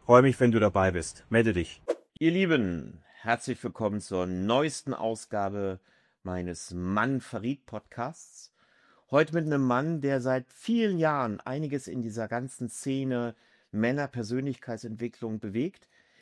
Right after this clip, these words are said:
Ich glaube, er ist ein Mann, wenn man das im Fußball vergleichen würde, aus der ersten Bundesliga. Wir reden hier über Borussia Dortmund oder Bayern München oder, wie ich sagen würde, natürlich ein Spitzenkölner. Moritz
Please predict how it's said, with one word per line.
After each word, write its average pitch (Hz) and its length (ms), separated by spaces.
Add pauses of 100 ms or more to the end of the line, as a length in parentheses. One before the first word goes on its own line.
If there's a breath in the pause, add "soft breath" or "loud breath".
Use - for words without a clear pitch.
(140 soft breath)
Ich 170 260
glaube, 151 360
er 131 200
ist - 160
ein 117 80
Mann, 123 240
wenn 120 100
man 117 100
das 110 180
im 120 100
Fußball 151 400
vergleichen 110 520
würde, 110 200
aus 110 140
der - 120
ersten 139 360
Bundesliga. 139 800 (320 soft breath)
Wir 120 140
reden 123 240
hier 127 140
über 110 180
Borussia 117 460
Dortmund 123 580
oder 110 380 (420 soft breath)
Bayern 120 320
München 123 400
oder, 117 300
wie 123 120
ich 123 100
sagen 101 260
würde, 104 120
natürlich 101 460 (220 soft breath)
ein 110 100
Spitzenkölner. 113 1000 (800 soft breath)
Moritz 151 760